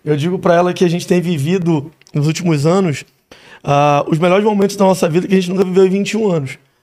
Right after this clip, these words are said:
né? E eu cresci ouvindo o mesmo que a grande maioria ouviu, né? É que com o tempo fica um saco, com o tempo é chato, casamento depois do tempo é tudo igual, né? E a gente tem vivido, graças a Deus, nesses últimos anos,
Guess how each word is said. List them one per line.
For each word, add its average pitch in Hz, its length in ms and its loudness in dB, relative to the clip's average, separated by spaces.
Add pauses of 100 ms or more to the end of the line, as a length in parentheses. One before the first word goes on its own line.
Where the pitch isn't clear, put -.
(280)
né? 147 260 -2 (260)
E 170 100 2
eu 190 140 4
cresci 226 720 2 (160)
ouvindo 208 440 0
o - 20 0
mesmo 214 260 4
que - 80 0
a 208 60 2
grande 214 180 2
maioria 208 340 4
ouviu, 185 400 0 (400)
né? 180 400 0
É 165 160 2
que - 140 -10
com 208 140 0
o - 40 -4
tempo 202 280 0
fica - 200 -4
um 180 80 0
saco, 185 400 -2
com 185 120 -2
o 160 40 -2
tempo 202 300 0
é 156 60 4
chato, 202 580 0 (320)
casamento 180 380 0
depois 196 260 2
do 180 80 -2
tempo 190 160 0
é 185 60 -2
tudo 208 160 -4
igual, 185 520 2
né? 196 240 2 (540)
E 170 80 2
a 165 80 4
gente 190 220 0
tem 208 120 2
vivido, 196 400 -2
graças 190 300 0
a 190 40 -2
Deus, 196 100 2
nesses 185 160 -2
últimos 185 420 -2
anos, 196 380 0